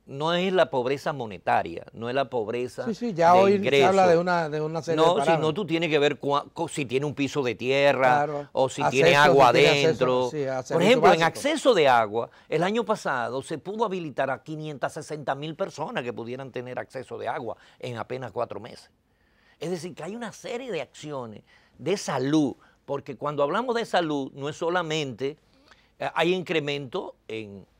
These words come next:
Speaker 1: en, en inapa y en, y en, y en la cas para proyectos específicos
Speaker 2: Sí, sí.
Speaker 1: y poder, eh, suministrar agua potable. Hay todo un plan de agua, eh,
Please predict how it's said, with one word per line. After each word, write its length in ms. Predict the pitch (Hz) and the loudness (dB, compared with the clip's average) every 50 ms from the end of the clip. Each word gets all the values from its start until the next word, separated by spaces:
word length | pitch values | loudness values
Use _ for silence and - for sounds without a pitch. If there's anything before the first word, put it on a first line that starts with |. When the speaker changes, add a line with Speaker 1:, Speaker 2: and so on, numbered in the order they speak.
| - | -20
Speaker 1:
en, 260 | - 123 120 117 113 - - | -16 -16 -14 -14 -16 -14 -12
en 160 | 127 123 127 | -10 -8 -8
inapa 480 | 117 104 107 120 127 - - 185 165 | -6 -4 0 0 0 2 2 2 0
y 160 | 135 113 107 107 | 0 -2 -4 -6
en, 140 | 101 - - | -8 -10 -12
y 140 | 113 110 107 | -12 -10 -10
en, 220 | 101 98 101 90 _ | -10 -12 -16 -18 _
y 120 | - 113 113 | -16 -16 -12
en 80 | 107 | -10
la 140 | 101 95 95 | -10 -10 -10
cas 300 | _ - 120 120 143 160 _ | _ -10 -8 -8 -8 -6 _
para 240 | - 117 110 107 98 | -6 -6 -4 -6 -8
proyectos 540 | - 110 104 92 90 120 127 120 - 135 123 | -8 -12 -12 -12 -10 -12 -12 -12 -12 -12 -12
específicos 800 | 123 - _ - 95 - - 165 185 156 - 131 117 - - - | -12 -12 _ -14 -16 -14 -14 -14 -14 -14 -14 -16 -18 -16 -18 -20
Speaker 2:
Sí, 60 | _ _ _ _ _ _ - | _ _ _ _ _ _ -16
sí. 80 | 123 | -16
Speaker 1:
y 40 | 127 | -14
poder, 500 | - - 120 113 110 113 127 143 139 117 - - | -12 -10 -10 -8 -6 -6 -6 -6 -8 -10 -14 -16
eh, 140 | - 127 113 | -16 -16 -14
suministrar 640 | - 135 131 127 123 113 113 104 - 117 123 123 110 | -14 -12 -12 -12 -12 -14 -16 -14 -8 -6 -4 -4 -2
agua 240 | 113 120 113 110 90 | -2 -2 -4 -4 -6
potable. 460 | 104 110 - 165 214 214 139 107 - _ _ _ _ _ - | -6 -8 -4 -4 -4 -4 -6 -8 -14 _ _ _ _ _ -14
Hay 140 | 117 113 | -14 -12
todo 300 | 98 - 175 220 226 185 | -2 4 8 8 8 8
un 140 | 151 135 110 | 6 0 -4
plan 260 | - 120 110 107 104 | -4 -4 -4 -4 -4
de 120 | 92 98 107 | -4 -2 0
agua, 320 | 123 131 123 110 107 104 - _ _ _ _ _ _ _ - | 0 0 0 -2 -6 -10 -10 _ _ _ _ _ _ _ -16
eh, 360 | - 110 110 107 104 104 98 | -12 -10 -8 -8 -8 -8 -10